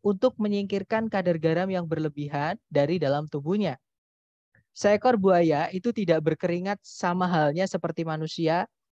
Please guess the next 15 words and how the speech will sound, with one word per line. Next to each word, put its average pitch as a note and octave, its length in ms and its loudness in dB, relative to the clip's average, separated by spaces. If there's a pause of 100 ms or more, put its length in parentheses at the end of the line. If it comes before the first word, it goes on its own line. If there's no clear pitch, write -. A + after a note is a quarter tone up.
(200)
seperti F3 480 0
ha-, - 80 -6
s-, - 240 -16
sama F#3 320 2
halnya F3+ 240 2
seperti G3+ 400 -2
yang F#3+ 80 0
dilakukan D#3+ 480 -2
manusia, D#3 480 -4 (480)
dan A#3 320 4
tetap G#3+ 320 0
harus F#3 720 -2
mengeluarkan F3 1120 0
atau E3+ 160 -2
menge-, D#3+ 560 -2